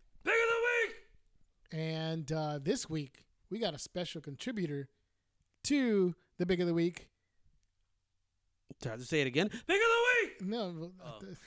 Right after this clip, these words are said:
Speaker 2: <laughs> I thought you were gonna go ahead and introduce his name.
Speaker 1: Oh, for sure.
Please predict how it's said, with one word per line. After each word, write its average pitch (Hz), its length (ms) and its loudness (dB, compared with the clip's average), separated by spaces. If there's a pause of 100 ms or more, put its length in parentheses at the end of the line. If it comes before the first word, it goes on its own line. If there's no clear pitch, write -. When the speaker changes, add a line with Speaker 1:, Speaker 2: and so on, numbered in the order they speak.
(120)
Speaker 2:
<laughs> - 260 -20
I - 20 -12
thought 180 140 -6
you 175 80 0
were 170 60 -4
gonna 165 120 -6
go 165 80 -8
ahead 160 140 -4
and 151 80 -6
introduce 147 300 -12
his 143 100 -12
name. 151 260 -12
Speaker 1:
Oh, 156 280 4
for 143 120 -2
sure. 151 220 -2